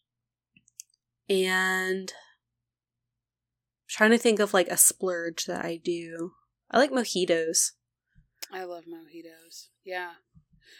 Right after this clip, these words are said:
Speaker 2: Um, okay. Wine and beer for sure.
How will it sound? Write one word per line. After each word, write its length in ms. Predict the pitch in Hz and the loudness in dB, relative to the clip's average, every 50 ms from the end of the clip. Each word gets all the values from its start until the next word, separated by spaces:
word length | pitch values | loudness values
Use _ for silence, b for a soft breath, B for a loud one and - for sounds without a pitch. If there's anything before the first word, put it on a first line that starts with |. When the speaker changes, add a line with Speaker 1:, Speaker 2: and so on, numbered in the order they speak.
| b b - | b b -4
Speaker 2:
Um, 500 | - 220 226 226 226 226 226 226 226 208 - _ - | -2 0 2 2 2 0 0 -2 -6 -10 -16 _ -8
okay. 520 | 240 226 - 240 214 202 196 196 208 214 _ _ _ _ _ _ _ _ _ _ _ _ _ _ _ _ _ _ _ _ _ _ _ _ _ _ _ _ _ _ _ _ _ _ _ _ _ _ _ _ _ _ _ _ _ _ _ _ _ _ _ _ | -8 -4 0 4 4 4 4 4 0 -4 _ _ _ _ _ _ _ _ _ _ _ _ _ _ _ _ _ _ _ _ _ _ _ _ _ _ _ _ _ _ _ _ _ _ _ _ _ _ _ _ _ _ _ _ _ _ _ _ _ _ _ _
Wine 720 | - 190 196 202 202 214 226 240 254 277 302 311 320 311 _ _ _ _ 247 | -14 -2 2 4 4 6 6 6 6 6 4 2 -4 -8 _ _ _ _ -6
and 240 | 247 240 233 208 | -4 -4 -4 -2
beer 400 | 214 240 226 220 208 202 202 208 | -2 2 4 4 4 2 0 -4
for 200 | 208 - - 208 | -6 -8 -10 -10
sure. 680 | 190 - - - - 220 202 190 185 180 175 180 190 | -10 -8 -8 -4 -2 0 0 2 2 0 -2 -4 -8